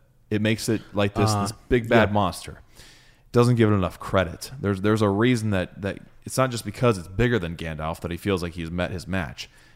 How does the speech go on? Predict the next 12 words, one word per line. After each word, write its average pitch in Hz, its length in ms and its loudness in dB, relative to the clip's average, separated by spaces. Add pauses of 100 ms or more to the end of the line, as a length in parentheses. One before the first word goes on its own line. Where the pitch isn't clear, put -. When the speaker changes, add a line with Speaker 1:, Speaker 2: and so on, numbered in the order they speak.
Speaker 1:
It's - 80 -20
because 110 440 0
that 101 120 -6 (200)
it 107 120 -10
has 95 320 -4
this, 92 260 -8
these 113 320 -6
abilities 95 560 0
that 90 140 -6
are 87 80 -4
beyond 92 600 -2 (840)
n-, 98 120 -6